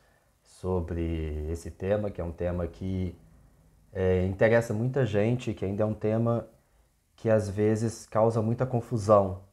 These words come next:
ainda, né? Tem muitas histórias em torno aí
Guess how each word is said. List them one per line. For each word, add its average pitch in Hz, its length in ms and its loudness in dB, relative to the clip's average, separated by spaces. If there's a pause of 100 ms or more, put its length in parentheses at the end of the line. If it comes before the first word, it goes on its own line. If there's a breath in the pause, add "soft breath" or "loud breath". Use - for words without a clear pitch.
ainda, 87 380 -6
né? 110 300 0
Tem 101 200 -6
muitas 104 640 -4
histórias 92 640 -2
em 87 80 -8
torno 87 360 -6
aí 85 240 -6